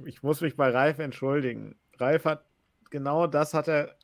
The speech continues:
mich als erstes gefragt, als ich ihm von dieser Abfüllung erzählt habe, hat er nicht ein Ausrufezeichen, sondern ein Fragezeichen bei WhatsApp an, äh, hinter Zieselmännchen, nicht, ja?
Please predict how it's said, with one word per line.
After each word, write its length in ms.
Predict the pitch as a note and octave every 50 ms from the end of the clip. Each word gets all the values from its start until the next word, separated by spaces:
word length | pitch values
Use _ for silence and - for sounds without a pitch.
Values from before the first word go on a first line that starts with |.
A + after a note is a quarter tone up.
| _
mich 360 | - D#3+ D#3+ D3+ - - _ _
als 240 | - - C3+ C3 -
erstes 400 | - D#3 E3+ F3 - - D#3+ - -
gefragt, 420 | D3 - - D3+ D3 D3 D3 -
als 160 | C3+ A#2+ - A#2
ich 100 | A2 C#3
ihm 100 | C3+ A#2
von 140 | C3 C3
dieser 240 | B2+ C3+ B2+ C3+ B2
Abfüllung 340 | C#3 C#3 - - D3+ D3 C#3
erzählt 380 | C#3 C3+ C3 - C3+ C3+ C3 B2+
habe, 280 | B2 B2+ B2+ B2+ B2
hat 140 | A#2 B2+ -
er 180 | C3 B2+ B2 C3 C#3 - _ _ _
nicht 320 | - D3 C3+ C3 C3 C3+ D3
ein 80 | C#3
Ausrufezeichen, 840 | - E3+ F#3+ F#3+ - F3+ C#3+ D3+ D3 - - C#3 C#3+ D3 D3 D3 C3
sondern 460 | B2 C3 C3 B2+ B2+ B2+ B2+ C3 - _ _ _ _ _ _ _ _
ein 60 | A#2+
Fragezeichen 840 | - - C3 C3 C3+ C3+ C3 C3 - B2 A#2 A#2 G#2+ A2+ G#2+ G#2 G#2+ -
bei 180 | A#2 A2 A2
WhatsApp 440 | G#2+ A2 A2 - - - A2+ A2 - _ _ _ _ _ _ _ - - -
an, 140 | A2 A2+ -
äh, 280 | - - A2 A2 G#2+
hinter 320 | G#2 A#2+ A#2+ A#2 A#2+ A#2 A#2
Zieselmännchen, 880 | - - C3 A2+ A2 A#2+ A2 G#2+ G#2+ G#2 G2+ - - G2+ G2 G2+ G#2
nicht, 260 | A2 A2+ G#2+ - _ _ _
ja? 220 | - B2 C3 C3